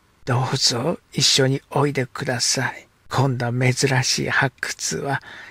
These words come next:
一緒に一度見られるかどうかわかりませんよ。」「お父様、行っていいわね。」男爵も仕方なさそうに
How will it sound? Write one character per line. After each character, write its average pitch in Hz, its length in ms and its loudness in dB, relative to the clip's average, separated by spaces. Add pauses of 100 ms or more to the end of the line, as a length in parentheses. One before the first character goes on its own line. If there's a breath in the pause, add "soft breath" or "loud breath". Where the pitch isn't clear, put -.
(100 loud breath)
一 151 80 4
緒 139 300 6
に 147 260 2
一 139 280 -2
度 131 200 4
見 139 160 4
ら 165 180 6
れ 151 140 2
る 151 140 -4
か 131 240 0
ど 147 240 4
う 139 40 -2
か 127 200 0
わ 139 200 2
か - 140 -2
り 131 140 -2
ま 135 100 0
せ 143 220 -2
ん 123 120 -6
よ。」 131 320 -6 (480)
「お 208 40 6
父 220 280 0
様、 220 460 0 (480 loud breath)
行 240 100 4
っ - 40 -20
て - 100 6
い 320 220 4
い - 20 8
わ 254 160 4
ね。」 294 220 2 (600)
男 127 240 6
爵 - 360 -2
も 107 180 -4 (320)
仕 - 160 2
方 127 300 4
な 123 160 2
さ 131 160 2
そ 117 260 2
う - 20 -2
に 107 220 -4